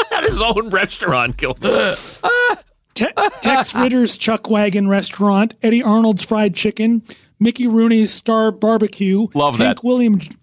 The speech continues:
Speaker 2: Hank William Junior's Barbecue Pit, um, Johnny Carson had a restaurant chain called Here's Johnny's,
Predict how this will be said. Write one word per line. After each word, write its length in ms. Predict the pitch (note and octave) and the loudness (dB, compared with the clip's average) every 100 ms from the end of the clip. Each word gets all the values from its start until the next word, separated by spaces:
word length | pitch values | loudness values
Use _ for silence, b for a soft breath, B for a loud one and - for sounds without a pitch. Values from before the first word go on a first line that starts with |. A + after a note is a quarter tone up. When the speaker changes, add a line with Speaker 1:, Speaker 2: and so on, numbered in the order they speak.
| - | -20
Speaker 2:
Hank 240 | - B3 A3+ | -2 -2 2
William 260 | B3 A#3 | 2 4
Junior's 460 | G3 G#3+ A3+ G#3+ F3 | 2 2 4 2 0
Barbecue 480 | E3+ G#3 G#3 - G#3+ | 0 0 0 0 -2
Pit, 420 | - G3+ A#3+ - b b b b b _ _ | 0 -2 -2 -8 b b b b b _ _
um, 680 | G3 F#3 F3+ F3+ F3+ F#3 G#3 - | 2 4 4 4 4 2 0 -4
Johnny 320 | G3+ A#3+ C4+ | 0 2 0
Carson 580 | - A#3+ C#4 - G#3+ B2 _ | 0 0 0 0 -4 -4 _
had 160 | - G3+ | 0 2
a 40 | |
restaurant 480 | G#3 A3 - A3+ A3+ | 2 2 0 0 2
chain 340 | G#3 A3+ A3 | 2 4 4
called 240 | G#3+ G3 D3 | 2 -2 0
Here's 440 | C#3+ A#3 B3+ F3 | 0 2 2 2
Johnny's, 760 | D3 G3 A3+ B3+ F3+ - - | 0 2 4 2 0 -4 -6